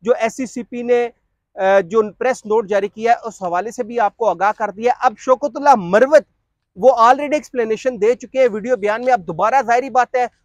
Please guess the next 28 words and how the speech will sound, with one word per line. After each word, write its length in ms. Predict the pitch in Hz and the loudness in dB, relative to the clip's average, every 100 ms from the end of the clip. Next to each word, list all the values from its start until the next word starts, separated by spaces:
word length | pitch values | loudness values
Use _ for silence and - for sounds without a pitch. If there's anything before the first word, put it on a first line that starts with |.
| _ | _
उन्होंने 260 | 214 254 262 | 0 2 2
अपनी 240 | 226 233 | 0 -4
कंपनीज 460 | 190 220 - 254 214 | -6 -8 -6 -10 -6
बचानी 460 | 196 196 190 220 247 | -8 -6 -8 -4 -2
है, 180 | 233 208 - | -2 -2 -2
उन्होंने 300 | 226 247 247 | -2 0 0
लोगों 300 | 190 208 233 | -2 0 2
को 140 | 254 | 0
धोखा 380 | 165 160 - 247 | 0 -6 0 0
तो 120 | 254 | 0
देना 300 | 170 170 226 | -4 -4 0
ही 160 | 262 277 | 0 0
देना 280 | 233 196 | -2 0
है, 120 | 190 165 | -2 -2
तो 400 | _ _ - 277 | _ _ 0 2
आप 100 | 214 | 2
दोबारा 400 | 196 190 247 269 | 0 0 2 0
से 160 | 285 | 0
एक 80 | 254 | -6
डोंग 500 | 156 131 185 240 269 | -6 -4 2 2 4
रचाएंगे 540 | 220 - 165 220 226 170 _ _ - | -2 -2 -6 -4 -4 -6 _ _ -2
कि 60 | |
हम 260 | 240 277 269 | 2 2 -2
इस 280 | 311 254 - | -8 -8 -6
इकदाम 480 | 240 170 196 233 247 | -8 -4 0 0 -2
के 80 | |
खिलाफ 360 | 233 180 185 226 | -8 -4 -2 -2
भी 220 | 190 160 | -4 -8